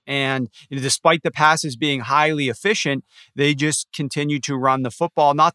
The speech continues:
the runs in the first quarter were that bad, but in the second quarter, the running efficiency was, was fine. It was good, but it just wasn't as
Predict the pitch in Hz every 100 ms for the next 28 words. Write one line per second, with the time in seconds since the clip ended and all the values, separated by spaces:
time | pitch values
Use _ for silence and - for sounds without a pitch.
0 | _ - 175 151 156 156 143 127 - 190
1 | 190 - 147 135 123 120 117 - 127 123
2 | 110 _ _ - 151 139 - 156 139 131
3 | - 180 180 165 - 160 151 139 135 147
4 | 151 147 131 160 151 147 - 147 131 _
5 | _ _ - 175 220 160 180 208 - 202
6 | 226 175 123 139 135 120 - 190 214 139
7 | 113 151 139 131 139 - 156 - 151 156
8 | 147 139 _ - 143 143 110